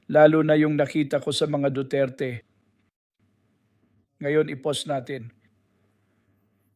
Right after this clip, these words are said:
Kung talagang humingi ng tulong si Rene kay Hontiveros, bakit sa kalaunan ay paratangan niya ito ng pamimilit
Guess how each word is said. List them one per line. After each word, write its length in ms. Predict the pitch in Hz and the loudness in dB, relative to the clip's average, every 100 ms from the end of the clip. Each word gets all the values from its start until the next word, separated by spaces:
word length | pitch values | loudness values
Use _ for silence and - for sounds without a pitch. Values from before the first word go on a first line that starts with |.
| _ _ - | _ _ -10
Kung 160 | 143 | -6
talagang 480 | 147 156 156 175 160 | -2 0 4 2 2
humingi 400 | 156 156 156 165 | -2 -4 -4 -2
ng 240 | 156 151 | -2 -2
tulong 400 | - 156 151 147 | -4 -6 0 -2
si 160 | 131 151 | -2 -6
Rene 560 | 143 143 143 147 139 - | -6 -4 -4 -4 -6 -10
kay 240 | - 147 139 | -6 -4 0
Hontiveros, 960 | 147 127 147 143 147 143 135 127 - - | -2 -2 -4 0 2 0 -4 -8 -12 2
bakit 400 | 151 160 170 156 | 8 8 6 -2
sa 80 | 160 | -2
kalaunan 880 | 151 147 147 156 151 151 151 151 135 - | 0 2 2 2 4 4 4 0 -8 2
ay 240 | 160 147 | 2 4
paratangan 640 | 156 151 139 156 151 151 | 6 6 6 6 6 6
niya 160 | 151 151 | 2 0
ito 240 | 143 135 | -4 -2
ng 240 | 147 147 139 | 0 0 0
pamimilit 880 | 151 139 139 139 156 139 135 - | 0 0 0 0 0 -2 -6 -10